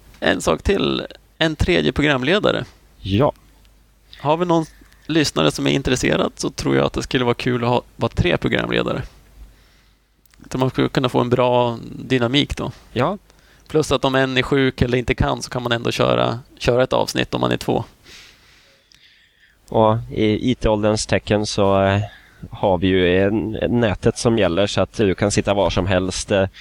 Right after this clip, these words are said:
Speaker 2: och tider är vi flexibla med, så att, eh, har du ett intresse och vill prata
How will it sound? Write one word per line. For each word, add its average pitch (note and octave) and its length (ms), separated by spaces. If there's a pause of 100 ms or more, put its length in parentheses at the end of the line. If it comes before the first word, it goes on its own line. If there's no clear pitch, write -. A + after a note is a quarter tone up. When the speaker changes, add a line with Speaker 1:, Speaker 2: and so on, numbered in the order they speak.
(400)
Speaker 2:
och G#2 280
tider F#2+ 320
är F#2+ 120
vi F#2 160
flexibla F#2 560
med, F2+ 240
så - 160
att, - 280
eh, E2 300
har A#2 140
du C3+ 60
ett - 100
intresse C3+ 460
och B2 80
vill B2 160
prata A#2 520